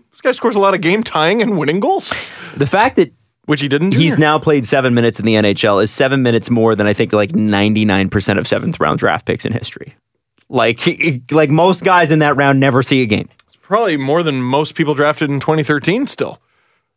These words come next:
Speaker 1: You know, I, it's just, it's just funny to me. It's very funny to me that
Speaker 2: Do you just think
Speaker 1: Are,
Speaker 2: it's
Speaker 1: are
Speaker 2: fu-
Speaker 1: we about to look up the same thing?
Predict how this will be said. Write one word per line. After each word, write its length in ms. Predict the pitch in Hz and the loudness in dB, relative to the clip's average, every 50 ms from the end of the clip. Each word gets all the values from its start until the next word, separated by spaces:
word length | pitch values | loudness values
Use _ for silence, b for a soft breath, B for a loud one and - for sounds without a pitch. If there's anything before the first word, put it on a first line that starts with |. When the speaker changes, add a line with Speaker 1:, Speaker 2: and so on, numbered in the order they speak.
| _ - | _ -6
Speaker 1:
You 120 | 131 135 135 | -2 0 0
know, 340 | 143 185 233 233 180 165 | 2 2 2 2 0 0
I, 260 | 160 101 - 151 160 - - B B B B B B B - | -2 -2 -2 -2 -4 -4 -8 B B B B B B B -4
it's 160 | 175 196 - | -2 -2 -2
just, 200 | 233 226 - - - - | -2 -4 -4 -4 -6 -4
it's 160 | 185 170 202 | -4 -4 -4
just 160 | 202 - - | -6 -6 -6
funny 460 | - - - 208 208 226 226 226 233 | -10 -8 -2 0 0 2 2 2 2
to 100 | 226 208 | 0 0
me. 440 | 180 160 147 147 143 139 139 131 - _ _ _ _ _ _ _ _ _ _ - | 0 0 0 2 2 0 0 -2 -6 _ _ _ _ _ _ _ _ _ _ -4
It's 160 | 151 139 123 | -4 -4 -2
very 360 | 135 139 160 180 190 190 190 180 | 0 2 2 4 4 2 2 0
funny 320 | - - 151 147 151 151 | 0 -2 0 0 0 0
to 120 | 135 - 147 | -2 -2 -2
me 420 | 139 131 117 113 113 110 113 - _ _ _ _ _ _ _ _ _ - | -2 -2 -2 -4 -4 -6 -8 -10 _ _ _ _ _ _ _ _ _ -12
that 480 | 139 127 127 127 123 120 117 117 - - _ _ _ _ _ _ _ | -8 -4 -2 -2 0 0 -2 -4 -6 -10 _ _ _ _ _ _ _
Speaker 2:
Do 100 | - 135 | 0 0
you 160 | 143 135 147 131 | 2 4 2 2
just 100 | - - | 2 0
think 120 | 139 - | 0 2
Speaker 1:
Are, 160 | 165 175 196 | 2 2 4
Speaker 2:
it's 100 | 190 180 | 4 4
Speaker 1:
are 40 | 185 | 4
Speaker 2:
fu- 60 | 185 | 4
Speaker 1:
we 120 | 185 196 196 | 4 4 4
about 280 | 190 165 175 175 175 | 2 2 2 0 0
to 80 | - 165 | 0 0
look 120 | 160 156 | 0 0
up 80 | 165 143 | 0 -2
the 80 | 143 | -2
same 220 | 131 165 147 147 127 | 0 0 0 0 0
thing? 200 | 147 151 156 | 0 -2 -2